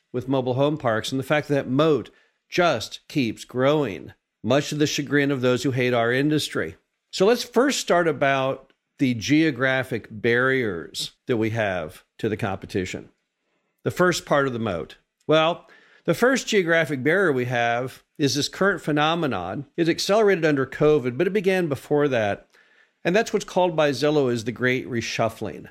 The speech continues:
Now, what's the Great Reshuffling? It's people wanting to leave the urban core of cities and metro areas and push out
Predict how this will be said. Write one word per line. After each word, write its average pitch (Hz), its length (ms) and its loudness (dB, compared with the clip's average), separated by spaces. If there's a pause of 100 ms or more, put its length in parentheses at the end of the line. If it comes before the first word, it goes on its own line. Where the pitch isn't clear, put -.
(500)
Now, 131 100 0
what's 190 180 2
the 180 80 0
Great 156 240 2
Reshuffling? 123 640 -2
It's 117 120 -2
people 233 360 -2
wanting 160 280 2
to 135 80 -4
leave 117 720 -2 (380)
the 131 100 2
urban 151 460 0
core 151 400 2
of 131 180 -4
cities 110 760 -4 (100)
and 113 120 -4
metro 123 300 -2
areas 110 640 -2 (500)
and 131 240 0
push 208 380 0
out 143 500 -2